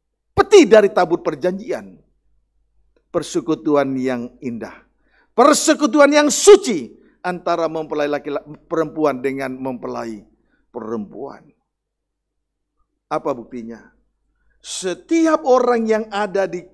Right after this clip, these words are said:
dalam kota Bethlehem tahu loh bahwa Ruth itu,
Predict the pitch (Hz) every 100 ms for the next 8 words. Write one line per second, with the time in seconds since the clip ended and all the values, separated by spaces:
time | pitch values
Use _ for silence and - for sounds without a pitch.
0 | - 170 170 160 156 - 294 285 262 196
1 | 196 196 160 147 247 - 277 302 320 330
2 | 370 381 220 147 - - _ _ _ -
3 | 190 175 160 - - - 415 440 349 311
4 | 202 147 -